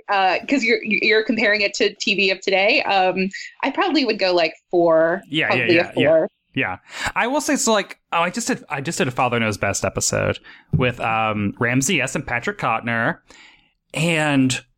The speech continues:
Speaker 2: whoa, boy, that Father Knows Best episode was, like, a,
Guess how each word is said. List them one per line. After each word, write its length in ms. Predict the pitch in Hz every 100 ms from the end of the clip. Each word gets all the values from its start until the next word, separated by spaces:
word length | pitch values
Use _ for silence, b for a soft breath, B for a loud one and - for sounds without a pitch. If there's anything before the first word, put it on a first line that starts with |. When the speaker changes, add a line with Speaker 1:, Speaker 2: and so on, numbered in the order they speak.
| -
Speaker 2:
whoa, 540 | 262 269 311 330 339
boy, 720 | 226 165 190 190 156 127 104 b b
that 180 | 202 240
Father 240 | 247 226 185
Knows 180 | 156
Best 280 | 120 151 -
episode 500 | 143 127 - 127 120
was, 200 | 123 123
like, 500 | 120 113 113 - - _ _ _ _ _ _ _ _ _ _
a, 120 | -